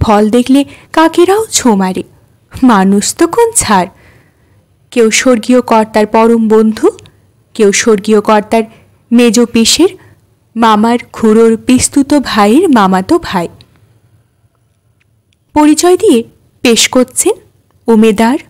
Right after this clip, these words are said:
কন্যাদায়, হয়তো কন্যাদায়ের বিবাহ হয় নাই। নানা রকম লোক এসে জুটছেন।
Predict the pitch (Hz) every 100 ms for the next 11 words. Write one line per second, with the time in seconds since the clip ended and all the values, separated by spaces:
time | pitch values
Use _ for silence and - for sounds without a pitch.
0 | _ _ - 240 220 214 214 302 415 _
1 | _ _ _ _ - 359 370 392 392 -
2 | _ _ _ _ - 262 233 240 294 320
3 | 240 233 214 208 320 240 175 170 170 196
4 | _ _ _ _ _ _ _ _ _ _
5 | _ _ _ _ _ _ _ _ _ _
6 | _ _ - 285 302 311 320 320 349 247
7 | 202 196 - 190 196 190 - 190